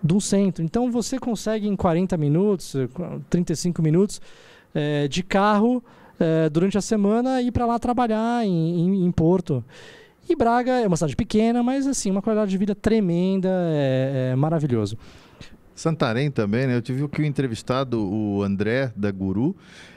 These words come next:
Speaker 2: e ele se instalou em Santarém e foi uma surpresa até pro pessoal de Santarém, ele tá fazendo um sucesso incrível lá.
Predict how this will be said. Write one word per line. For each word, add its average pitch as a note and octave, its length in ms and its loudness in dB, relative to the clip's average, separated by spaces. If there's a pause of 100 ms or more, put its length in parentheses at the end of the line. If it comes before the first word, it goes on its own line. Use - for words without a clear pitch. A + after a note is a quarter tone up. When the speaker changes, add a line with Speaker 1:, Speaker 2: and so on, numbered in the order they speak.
(120)
Speaker 2:
e A2+ 200 2
ele C#3+ 220 2
se F3+ 140 -2
instalou D3 320 0
em F3+ 40 2
Santarém F3+ 680 0
e F#3 40 0
foi E3 260 -2
uma F#3+ 160 2
surpresa D#3+ 520 0
até F3 260 -2
pro G3+ 160 -6
pessoal F3+ 440 0
de D#3+ 60 -6
Santarém, D3+ 460 0
ele G3 80 0
tá G3+ 120 0
fazendo F#3 280 2
um F#3 60 2
sucesso C#3 520 -2
incrível D3 460 -2
lá. F#2 160 -4